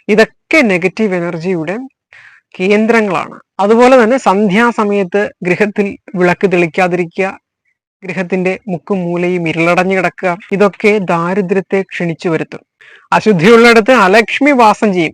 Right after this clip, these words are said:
അതായത് ദാരിദ്ര്യത്തിന്റെ ദേവതയായ മൂദേവി വാസം ചെയ്യാനായിട്ട് ആരംഭിക്കും. അപ്പൊ അതുകൊണ്ട് ഇന്നേ ദിവസം പൂജാമുറിയിൽ ഒരു വിളക്കെങ്കിലും നിങ്ങൾ കൊളുത്തി വെക്കുക. പ്രത്യേകിച്ച് പ്രധാന വാതിലിന്റെ, ആ, മുൻവശത്ത്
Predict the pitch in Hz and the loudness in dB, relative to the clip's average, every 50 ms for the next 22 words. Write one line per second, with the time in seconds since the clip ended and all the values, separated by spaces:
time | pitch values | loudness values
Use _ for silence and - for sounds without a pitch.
0 | _ - 185 180 180 185 196 202 185 170 170 175 185 185 190 175 180 208 196 190 | _ -4 0 2 2 2 4 4 4 4 4 4 4 2 0 2 0 0 0 2
1 | 175 170 165 165 185 196 220 202 170 156 156 165 202 220 175 170 170 180 185 156 | 2 2 2 2 2 2 2 2 2 2 2 0 -2 -4 -6 -6 -6 -6 -6 -4
2 | 156 175 170 160 190 220 175 147 147 147 - 170 170 165 180 - - 123 123 - | -4 -4 -4 -4 -4 -6 -6 -8 -8 -8 -8 -10 -10 -8 -10 -10 -10 -12 -8 -6
3 | - - 147 - - - - - - _ _ _ _ _ - _ _ - 185 190 | -6 -6 -6 -6 -10 -16 -20 -20 -20 _ _ _ _ _ -20 _ _ 2 6 6
4 | 220 294 320 311 311 320 247 226 277 302 294 277 262 233 - 262 226 269 330 - | 6 6 6 4 4 2 2 2 2 2 2 0 0 0 -2 -4 -4 -4 -8 -12
5 | _ - - - - - _ _ - 180 196 196 208 233 247 247 247 247 254 269 | _ -20 -18 -18 -18 -20 _ _ 0 2 4 6 6 6 4 4 2 2 2 2
6 | 254 214 202 247 277 226 214 220 262 254 - - 330 311 302 339 349 339 311 277 | 2 2 2 2 0 2 2 2 2 0 0 0 0 2 2 2 2 2 2 0
7 | 277 269 240 - 226 226 214 220 247 233 214 - - 220 220 214 - - _ _ | 0 0 0 2 2 2 2 2 0 0 -2 -2 -2 -2 -2 -2 -4 -10 _ _
8 | _ _ - - - _ _ - 196 190 - - 254 254 247 247 208 - 277 254 | _ _ -20 -20 -20 _ _ -2 -2 -2 2 4 4 4 6 4 2 0 -2 -2
9 | - 208 - - 208 214 220 233 247 254 233 220 202 196 202 202 214 220 214 208 | -2 -4 -4 0 2 2 4 4 2 2 0 0 0 0 0 0 0 0 0 0
10 | 202 233 277 320 - _ _ _ _ _ _ - 175 180 196 214 226 240 220 - | 0 0 -2 -2 -8 _ _ _ _ _ _ -6 -4 -4 -2 -2 -2 -4 -4 -4
11 | - 180 165 185 | -6 -6 -6 -6